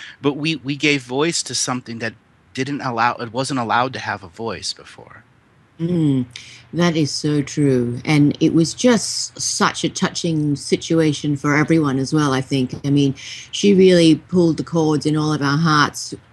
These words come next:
Speaker 2: Everyone had something to relate to,
Speaker 1: Mm-hmm.
Speaker 2: and you can understand the challenges that she's been going through, and,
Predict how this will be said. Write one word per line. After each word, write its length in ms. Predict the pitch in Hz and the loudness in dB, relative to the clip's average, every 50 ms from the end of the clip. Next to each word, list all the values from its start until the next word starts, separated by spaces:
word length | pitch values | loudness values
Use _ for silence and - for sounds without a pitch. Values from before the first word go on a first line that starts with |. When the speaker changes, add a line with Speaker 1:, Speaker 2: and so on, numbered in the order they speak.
| _ - | _ -2
Speaker 2:
Everyone 420 | 147 180 170 185 175 175 165 160 | 0 2 4 4 4 4 2 2
had 200 | 147 170 156 - | 2 0 -2 -2
something 360 | - - 175 - - 175 175 170 | -2 -4 -2 -2 0 -2 -2 0
to 140 | - 180 160 | -2 -2 0
relate 360 | 151 151 156 165 160 - - | 2 4 4 4 2 0 -2
to, 520 | - - 170 165 165 160 160 160 160 156 151 | -2 0 2 4 4 4 4 4 4 2 0
Speaker 1:
Mm-hmm. 360 | - - 107 107 117 123 139 151 - - | -2 -8 -10 -10 -8 -8 -10 -10 -8 -4
Speaker 2:
and 180 | 156 170 170 170 | -4 -2 -2 -2
you 80 | 156 - | -4 -4
can 160 | - 170 165 | -2 -2 0
understand 480 | 170 180 156 165 - - 185 160 160 | 0 0 0 -2 -2 -2 -2 -2 0
the 60 | 156 - | -2 -4
challenges 760 | - - 165 151 170 175 180 170 151 165 160 151 139 - | -2 -2 0 2 2 2 2 2 4 4 2 2 2 0
that 160 | - 147 123 - | -2 -2 -2 -2
she's 280 | - - 160 147 135 | -2 0 0 0 2
been 200 | - 160 156 147 | 0 0 0 2
going 400 | 143 156 151 156 160 160 156 160 | 2 2 2 2 4 2 2 0
through, 540 | 147 - - 160 160 160 160 160 160 156 160 | 0 0 2 4 4 6 6 6 6 4 4
and, 260 | 147 135 131 131 127 | 2 2 0 -2 -4